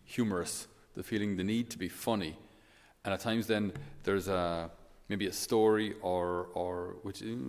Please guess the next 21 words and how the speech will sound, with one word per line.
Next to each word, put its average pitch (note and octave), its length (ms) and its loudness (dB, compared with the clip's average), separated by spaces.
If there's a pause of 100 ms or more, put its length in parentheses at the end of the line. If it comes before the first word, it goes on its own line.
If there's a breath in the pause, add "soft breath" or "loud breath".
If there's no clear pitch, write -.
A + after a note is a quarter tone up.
could C3 200 -4
be C3+ 100 -4
considered A2+ 540 -6
maybe G2 340 0
gossip, G#2+ 520 -4 (420 loud breath)
or G2 320 0
might G#2 160 -4
be, A2 120 -2
it G#2+ 100 -6
might A#2 120 2
have A2+ 120 -6
just A#2 160 -4
be A2 80 -4
a G#2+ 40 0
little G#2+ 160 -4
kind G#2 140 -4
of F#2+ 160 -6 (280)
toilet A#2 400 0
humor-ish, A#2 680 -4 (480 loud breath)
you F#2 80 -4
know. G#2 220 -2